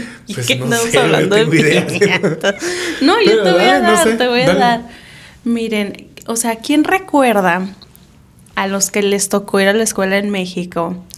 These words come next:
Speaker 1: que no teníamos opción? No teníamos opción de quedarte en tu casa. O
Speaker 2: ¿Qué?
Speaker 1: sea, yo recuerdo que a propósito yo no lavaba mi uniforme.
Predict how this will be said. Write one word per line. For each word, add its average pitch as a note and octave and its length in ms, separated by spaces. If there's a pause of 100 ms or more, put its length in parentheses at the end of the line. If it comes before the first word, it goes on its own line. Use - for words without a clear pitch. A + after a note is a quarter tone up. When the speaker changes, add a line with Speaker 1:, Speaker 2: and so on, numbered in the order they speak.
(160)
Speaker 1:
que D4+ 100
no D4+ 140
teníamos D#4+ 480
opción? A3 400 (1120)
No A#3+ 140
teníamos C4 400
opción G3 600 (480)
de G#3+ 120
quedarte F#3 320
en G3 100
tu - 160
casa. - 300 (920)
O - 20
Speaker 2:
¿Qué? A3 120
Speaker 1:
sea, G3 320 (280)
yo C4 360
recuerdo C#4+ 840 (340)
que G#3 300
a G3 240
propósito A#3 760
yo G3+ 180
no A#3+ 140
lavaba A#3+ 360
mi B3 140
uniforme. G3 680